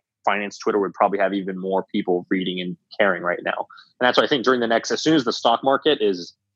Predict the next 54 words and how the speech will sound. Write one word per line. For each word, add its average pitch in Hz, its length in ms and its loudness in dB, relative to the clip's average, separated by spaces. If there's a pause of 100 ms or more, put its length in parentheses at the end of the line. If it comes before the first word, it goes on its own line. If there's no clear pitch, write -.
(140)
you 117 80 -8
know, 87 120 -4 (140)
cra-, 117 320 -2
you 104 80 0
know, 92 80 0
crashing 117 480 2
again, 147 320 0
the 123 60 -2
next 107 240 -2
time 113 140 -2
when 107 100 -2
it, 104 220 2 (200)
God 98 180 4
forbid, 104 200 6
whenever 101 300 2
it 98 60 -2
happens, 127 400 0 (440)
that's 113 320 2
when 104 120 -2
we're 98 100 -4
gonna 95 100 -2
get 95 100 2
a 95 40 0
lot 90 200 0
more 98 140 -8
views 87 260 -10
and 87 80 -6
a 90 40 -4
lot 87 160 2
more 90 160 -4
interest, 92 420 -2
and 87 100 -8
that's 90 180 -2
when 90 100 -6
things 87 220 -4
are - 100 -8
gonna - 180 -6
happen. - 260 -6
And 98 60 -2
I've, 98 200 2 (360)
I've 101 180 2
personally 113 300 0
spoken - 400 0
with 92 100 -6
a 85 40 -4
lot 90 180 2
of 92 60 -4
different 90 320 -8
bloggers, 85 540 0 (320)
and 92 260 0
that's 98 160 0
what 104 100 0
happens. 92 480 0
Like, 85 180 -2